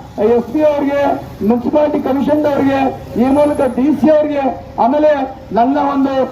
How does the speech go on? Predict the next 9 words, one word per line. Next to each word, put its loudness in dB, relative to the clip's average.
ನಿಮ್ಮಲ್ಲಿ 0
ಕೈ 0
ಮುರಿದು 0
ಜೋಡಿಸ್ತೇನೆ. 0
ಹೇಳೋದೇನಪ್ಪ 2
ಅಂದ್ರೆ 2
ಈ 2
ಮಳಲೆಯಲ್ಲಿ 0
ನರಸಾಪುರ, 2